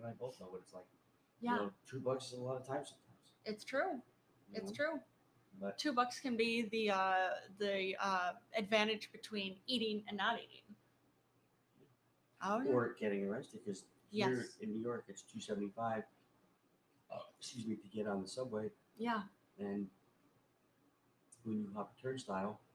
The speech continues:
Speaker 2: Yes.
Speaker 1: what they do is they'll arrest you,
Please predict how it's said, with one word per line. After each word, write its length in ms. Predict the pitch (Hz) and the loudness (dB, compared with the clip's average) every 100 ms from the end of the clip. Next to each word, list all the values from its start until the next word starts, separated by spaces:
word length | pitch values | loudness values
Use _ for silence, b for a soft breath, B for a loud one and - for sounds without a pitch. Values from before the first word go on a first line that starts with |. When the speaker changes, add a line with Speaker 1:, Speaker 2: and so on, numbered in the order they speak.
| _ _ - | _ _ -4
Speaker 2:
Yes. 260 | 214 175 127 | -2 0 -2
Speaker 1:
what 100 | 117 | 0
they 120 | 117 | 0
do 320 | 113 120 113 - - _ | 2 4 2 0 -12 _
is 140 | 120 117 | -8 -4
they'll 220 | 107 95 98 | -2 -2 2
arrest 340 | 135 165 - | 4 4 2
you, 260 | 120 107 120 | 2 2 2